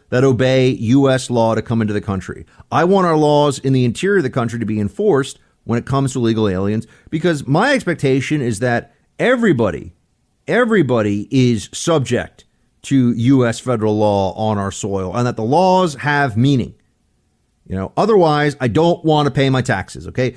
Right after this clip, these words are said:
I-, if the laws have no meaning because it's not a big deal if you break them,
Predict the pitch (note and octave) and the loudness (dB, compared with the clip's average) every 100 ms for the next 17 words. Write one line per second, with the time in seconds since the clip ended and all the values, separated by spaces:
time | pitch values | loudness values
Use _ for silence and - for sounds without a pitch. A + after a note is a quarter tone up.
0 | - C3 C#3+ C#3 C3 B2+ F3+ B3 A#3+ G3 | -4 -2 0 0 -2 2 2 2 2 0
1 | F3+ F3+ D#3 D#3+ F3 F#3+ G3 - _ _ | 0 2 2 2 2 2 -2 -8 _ _
2 | _ C3+ D3+ C#3+ B2+ C#3+ D3+ C#3+ C#3+ B2+ | _ -2 0 0 0 0 0 0 0 0
3 | F#2 C3+ D3 D#3+ D#3+ C3 A#2+ G2+ C#3+ D#3+ | 2 2 4 2 0 -4 -2 0 0 0
4 | G3+ G#3+ A3 | 0 0 -2